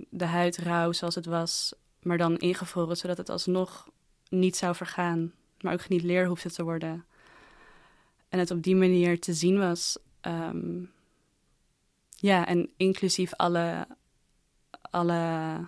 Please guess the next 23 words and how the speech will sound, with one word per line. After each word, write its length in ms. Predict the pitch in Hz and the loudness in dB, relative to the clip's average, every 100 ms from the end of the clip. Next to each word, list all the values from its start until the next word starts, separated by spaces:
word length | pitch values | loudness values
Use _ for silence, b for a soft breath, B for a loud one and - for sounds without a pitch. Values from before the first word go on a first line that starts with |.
| b b b b _ _ _ - | b b b b _ _ _ -14
soort 220 | - 175 | -10 -8
van 360 | 180 170 165 - | -2 0 -2 -4
kleine 400 | - 185 175 180 | -4 2 4 6
dingetjes 460 | 170 180 190 175 170 | 6 4 4 0 -4
die 120 | 175 | -4
dat 140 | 170 | -2
een 100 | 175 | 0
huid 260 | 165 165 170 | 0 0 -2
van 120 | - | -2
een, 260 | 170 165 - - | 0 0 -2 -12
van 240 | - - 170 | -14 -6 -2
een, 340 | 165 165 - - _ _ _ _ _ | -2 -4 -6 -14 _ _ _ _ _
een, 520 | - 170 165 165 165 - | -6 -4 -2 -4 -6 -8
eh, 100 | 170 165 165 | -8 -8 -6
individu 520 | 180 180 - 160 190 | -2 -2 -2 0 2
maakte. 440 | 180 160 160 - 170 | 2 0 -6 -10 -8
Dus 280 | - - - B B B B - | -8 -8 -10 B B B B -20
littekentjes 1120 | - 175 175 170 160 165 160 - - - - | -6 -2 -2 -2 -2 -2 -6 -8 -10 -10 -10
en, 220 | 180 165 - _ _ | -6 -8 -8 _ _
en 320 | - 175 160 165 | -10 -4 -2 -4
vlekjes. 640 | - 175 - - - - - | -6 -8 -8 -10 -10 -10 -10
En, 180 | 175 170 B B B B B B B B _ _ - | -12 -12 B B B B B B B B _ _ -8
ehm, 480 | 185 170 170 180 | -4 -2 -2 -4